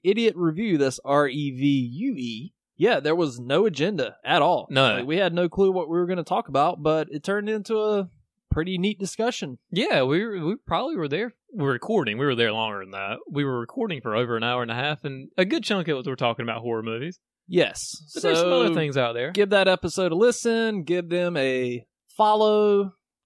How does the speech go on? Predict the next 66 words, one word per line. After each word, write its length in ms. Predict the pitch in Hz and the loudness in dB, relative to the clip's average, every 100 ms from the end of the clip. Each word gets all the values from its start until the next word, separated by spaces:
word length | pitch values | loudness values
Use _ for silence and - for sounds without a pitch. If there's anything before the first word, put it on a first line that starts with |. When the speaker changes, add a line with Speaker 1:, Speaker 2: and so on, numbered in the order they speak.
| - | -2
Speaker 1:
Throw 160 | 175 | 2
'em 100 | 185 | 4
a 80 | 185 | 4
review. 520 | 180 180 220 226 226 196 | 2 0 0 0 0 -2
Speaker 2:
Yeah. 120 | 262 | 0
Speaker 1:
You 60 | 233 | 2
know, 280 | 180 175 170 | 4 2 -2
show 160 | - - | -2 2
Speaker 2:
They've 80 | 151 | 4
Speaker 1:
'em 60 | |
Speaker 2:
got 60 | 170 | 4
Speaker 1:
some 140 | 220 | 4
love. 340 | 202 143 123 113 | 4 4 2 0
Speaker 2:
Yeah, 260 | 262 123 110 | 0 2 2
they're 180 | 131 147 | 2 2
on 100 | 139 | 2
Instagram. 640 | 147 - 143 131 131 135 - _ - | -4 -6 -4 -2 -2 -4 -12 _ -6
Speaker 1:
They 200 | 139 147 | 0 2
are 120 | 123 | 2
on 260 | 147 190 190 | 2 2 2
Speaker 2:
Subscribe 420 | 180 135 127 131 | 0 4 4 4
Speaker 1:
Instagram. 40 | |
Speaker 2:
to 40 | 131 | 2
their 160 | 139 | -2
podcast. 720 | - 107 101 117 107 127 - - - | 0 -2 0 -2 -2 -4 -10 -12 0
Speaker 1:
That's 280 | 156 170 - | 0 0 -2
right. 140 | 127 | 0
Speaker 2:
They're 140 | 233 | 0
a 40 | 233 | 0
good 160 | 247 | -4
time. 160 | 208 190 | -4 0
They're 120 | 208 | 2
a 20 | |
movie 220 | 185 175 139 | 2 2 2
review 320 | 117 107 107 | -2 -2 -4
podcast. 440 | 104 98 113 117 | -6 -8 -10 -8
They're 120 | 240 240 | -6 -4
a 40 | |
good 140 | 220 | -6
time. 220 | 208 127 131 _ | -6 -8 -10 _
Speaker 1:
Yes. 600 | 185 214 - - - - _ _ _ _ _ _ | -2 -2 -2 -10 -14 -18 _ _ _ _ _ _
We 220 | 180 147 131 | -2 0 2
coexist 600 | 202 220 202 196 - - | 4 4 4 0 -2 0
here 160 | 143 | 0
in 80 | 120 | 0
Raleigh. 440 | 120 120 120 180 - | -4 -4 -2 -4 -6
Speaker 2:
Yeah. 300 | - 359 117 - _ _ _ | -6 -2 -4 -6 _ _ _
So 140 | - | -8
it 40 | 170 | -6
was 140 | 180 202 | -2 -2
Speaker 1:
They're, 100 | 151 | -2
Speaker 2:
a 60 | |
Speaker 1:
they're 80 | 247 | -2
Speaker 2:
hop, 160 | 220 - | -4 -4
skip, 240 | - 220 | -8 -6
and 100 | 208 | -6
a 40 | |
jump 220 | 190 214 214 | -6 -6 -6
away 420 | 220 214 143 113 | -4 -2 -4 -4
Speaker 1:
Yeah, 260 | 247 277 147 | 0 2 2
Speaker 2:
from 80 | 135 | 2
Speaker 1:
they're 120 | 175 | 0
Speaker 2:
the 200 | 196 131 | 0 -4
Speaker 1:
<laughs> 40 | |
Speaker 2:
spook 420 | - - 175 190 160 | -8 -2 0 2 2
house. 420 | 117 101 113 | 0 0 -8